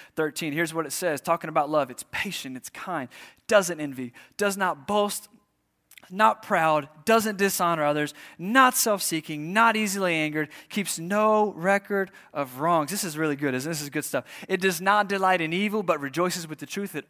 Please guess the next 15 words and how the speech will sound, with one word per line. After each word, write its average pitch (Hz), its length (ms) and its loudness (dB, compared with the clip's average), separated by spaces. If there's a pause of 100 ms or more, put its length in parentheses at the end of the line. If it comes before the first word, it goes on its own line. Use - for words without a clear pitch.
always 240 420 4
protects 127 540 -6
and 139 100 -4
always 220 460 6
trusts - 280 -6 (200)
and 160 100 -2
always 202 400 8
hope 156 220 -2 (180)
and 165 220 -6
always 196 580 6 (220)
perseveres." 175 680 -2 (180)
Notice, 208 840 6 (120)
none 294 680 12
of 262 240 10
these 262 400 6